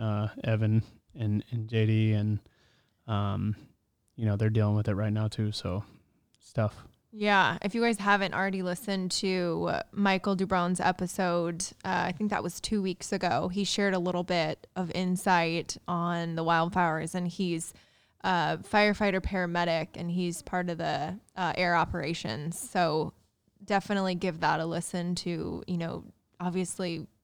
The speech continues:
Speaker 2: kinda be able to get a feel for what they experience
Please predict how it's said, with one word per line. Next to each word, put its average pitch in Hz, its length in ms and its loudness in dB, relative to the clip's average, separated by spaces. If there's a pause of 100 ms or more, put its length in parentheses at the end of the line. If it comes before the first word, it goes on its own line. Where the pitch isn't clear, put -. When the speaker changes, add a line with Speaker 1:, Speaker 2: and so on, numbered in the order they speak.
(160)
Speaker 2:
kinda 180 300 -2
be 175 120 -2
able 170 220 -2
to 170 240 -6
get 185 320 -6
a 185 40 -2
feel 170 340 -6
for - 280 -6
what 180 300 -6
they 175 120 -6
experience 170 800 -8